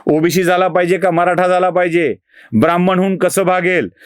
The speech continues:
ब्राह्मण झाला तर ओबीसीच्या आणि मराठ्यांच्या मनामध्ये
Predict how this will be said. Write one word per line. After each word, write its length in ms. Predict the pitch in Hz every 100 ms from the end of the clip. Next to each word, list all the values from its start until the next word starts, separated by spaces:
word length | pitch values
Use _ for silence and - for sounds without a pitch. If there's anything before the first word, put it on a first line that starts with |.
| - 127
ब्राह्मण 440 | 151 175 175 190 185
झाला 220 | 190 190
तर 120 | 170
ओबीसीच्या 560 | 185 170 180 180 170 190
आणि 80 |
मराठ्यांच्या 540 | 185 180 180 185 175 185
मनामध्ये 440 | 180 185 185 190